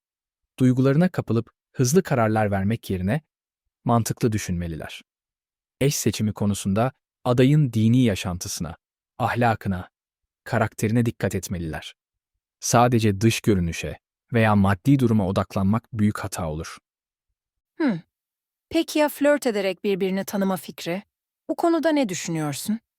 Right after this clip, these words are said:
Speaker 1: İslami açıdan flört uygun değil. Ancak aileler eşliğinde İslami kurallara uygun şekilde tanışmak mümkün.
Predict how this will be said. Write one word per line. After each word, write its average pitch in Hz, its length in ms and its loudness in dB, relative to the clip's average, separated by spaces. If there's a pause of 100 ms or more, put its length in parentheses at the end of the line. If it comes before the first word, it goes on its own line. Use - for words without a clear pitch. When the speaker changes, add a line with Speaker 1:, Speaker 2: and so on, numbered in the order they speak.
(240)
Speaker 1:
İslami 135 420 2
açıdan 123 260 0
flört 120 320 2
uygun 117 300 2
değil. 98 220 -2 (460)
Ancak 127 460 2
aileler 117 460 4
eşliğinde 92 640 -2 (380)
İslami 127 460 2
kurallara 117 420 2
uygun 113 300 0
şekilde 101 360 -2
tanışmak 98 480 -6
mümkün. 95 360 -2